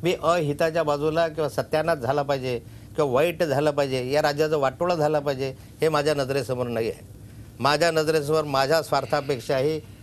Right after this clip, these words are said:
माझ्या व्यक्तिगत महत्त्वाकांक्षेपेक्षाही राज्य मोठं आहे, या राज्याची प्रगती झाली पाहिजे हे मला वाटतं आणि त्या दृष्टिकोनातनं जे माझं मत आहे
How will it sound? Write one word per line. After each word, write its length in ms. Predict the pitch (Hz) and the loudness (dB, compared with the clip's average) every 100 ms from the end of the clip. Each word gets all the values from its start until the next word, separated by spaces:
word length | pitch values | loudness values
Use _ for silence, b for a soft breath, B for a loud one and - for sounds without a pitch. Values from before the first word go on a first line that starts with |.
| - | -6
माझ्या 340 | 104 135 147 | 0 2 2
व्यक्तिगत 540 | 156 139 104 160 156 165 | 0 -2 -2 -2 0 -2
महत्त्वाकांक्षेपेक्षाही 1080 | 151 143 143 151 143 139 120 139 135 113 139 | 0 0 0 0 0 -4 -4 -2 -2 0 0
राज्य 320 | 107 147 147 | 2 2 2
मोठं 240 | 143 139 160 | 0 0 0
आहे, 160 | 170 165 - - - | -2 -6 -14 -10 -2
या 80 | 135 | 2
राज्याची 360 | 120 127 143 139 | 2 0 -2 -2
प्रगती 420 | - 127 147 156 | 0 0 2 0
झाली 220 | 139 151 | 2 2
पाहिजे 260 | 147 151 139 | 0 2 0
हे 80 | |
मला 220 | 131 131 123 | 0 0 0
वाटतं 400 | 120 - 160 156 B B - | 0 -2 -4 -4 B B -2
आणि 160 | 156 | -2
त्या 180 | 160 170 | 2 0
दृष्टिकोनातनं 640 | 160 147 170 160 160 160 | 0 -2 -2 0 0 0
जे 120 | 160 151 | 0 0
माझं 440 | 95 123 131 170 | 2 2 4 2
मत 220 | 180 170 | 2 2
आहे 220 | 156 110 | 0 0